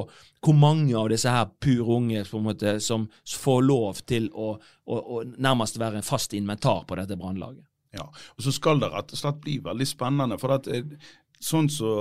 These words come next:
Speaker 2: eh, sånn så det ser ut nå, sånn som du sier, de har gjort det de sa de skulle gjøre. De har hentet trenbare spillere for å få opp frekvens og alt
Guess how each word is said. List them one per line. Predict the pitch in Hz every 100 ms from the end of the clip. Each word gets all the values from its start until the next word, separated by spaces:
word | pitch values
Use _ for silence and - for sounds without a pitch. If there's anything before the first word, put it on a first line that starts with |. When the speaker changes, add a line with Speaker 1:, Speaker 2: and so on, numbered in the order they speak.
| 104 98
Speaker 2:
eh, | 95 92 92 92 92 92
sånn | - - 127 107
så | -
det | 101
ser | - 107 -
ut | 139 107 - 95
nå, | 98 67 64
sånn | - 110
som | 110
du | 101
sier, | - 98 101 78
de | 78
har | 104 120 110 87 -
gjort | 107 123 - - -
det | 101 98
de | 87
sa | 78 - 101 85
de | 73
skulle | - 76
gjøre. | 73 71 78 104
De | 104
har | 95 92 - - _
hentet | 95 95 92 80
trenbare | - 98 104 104 98 82
spillere | - 90 95 80 73
for | 85 80
å |
få | 76 92
opp | 87
frekvens | - 85 76 92 90 -
og | - -
alt | 95